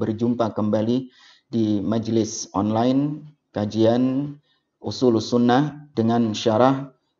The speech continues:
Fadilatul Syekh, eh, Muhammad Ibn Said Ruslan, hafizahullahu ta'ala. Di pertemuan kita sebelumnya, kita telah membahas tentang muqaddimah dari kitab ini yang disampaikan oleh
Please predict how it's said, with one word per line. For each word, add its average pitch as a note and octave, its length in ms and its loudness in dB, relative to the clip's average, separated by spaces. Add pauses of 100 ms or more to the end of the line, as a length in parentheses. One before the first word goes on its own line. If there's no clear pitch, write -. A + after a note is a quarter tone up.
(120)
Fadilatul A2+ 480 2
Syekh, B2+ 320 6 (640)
eh, G#2+ 80 -4
Muhammad A#2+ 720 2
Ibn G#2+ 240 0
Said A2 480 0
Ruslan, B2 640 2
hafizahullahu A2+ 1040 0
ta'ala. G#2+ 480 0 (1200)
Di A#2+ 240 6
pertemuan C3+ 400 6
kita A#2 400 2
sebelumnya, A#2 640 0
kita A#2 240 2
telah A#2+ 160 2
membahas A2+ 560 0
tentang B2 640 0
muqaddimah A#2+ 880 0 (320)
dari A2+ 240 -2
kitab A2+ 400 -4
ini C3 160 2
yang A#2+ 160 0
disampaikan A2+ 560 0
oleh C3+ 400 2